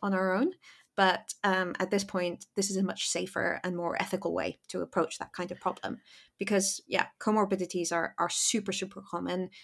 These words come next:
Almost everyone who has A D H D will also have some other, um, condition like depression or anxiety, and almost everyone with depression also has anxiety.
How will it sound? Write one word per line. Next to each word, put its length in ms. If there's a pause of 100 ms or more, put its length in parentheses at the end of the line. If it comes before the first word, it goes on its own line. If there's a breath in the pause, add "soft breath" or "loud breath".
(420 loud breath)
Almost 520
everyone 500
who 160
has 340
A 100
D 140
H 240
D 200
will 220
also 320
have 460 (500 soft breath)
some 280
other, 360 (200)
um, 480
condition 640 (420)
like 220
depression 420
or 80
anxiety, 600
and 160
almost 280
everyone 420
with 140
depression 420
also 260
has 200
anxiety. 680